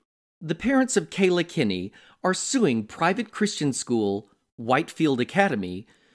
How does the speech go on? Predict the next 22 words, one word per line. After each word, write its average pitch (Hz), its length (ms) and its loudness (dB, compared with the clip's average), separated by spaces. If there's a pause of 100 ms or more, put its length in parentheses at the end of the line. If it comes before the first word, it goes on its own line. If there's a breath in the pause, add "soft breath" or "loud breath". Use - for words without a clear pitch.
(160 soft breath)
for, 175 260 2
quote, 185 400 2 (240 soft breath)
"breach 143 380 -2
of 254 100 -2
contract, 123 680 -2 (120)
emotional 127 460 2
distress, 120 640 -2 (300)
and 123 160 2
defamation." 117 720 0 (960)
Georgia 143 340 2
Connolly, 117 680 0 (260 soft breath)
the 170 140 2
attorney 247 340 2
who 180 140 0
filed 254 480 -2
the 127 80 2
lawsuit 120 600 0
in 127 180 -2
Jefferson 175 520 -2
County 139 380 -2
Circuit 127 500 -4
Court, 120 420 0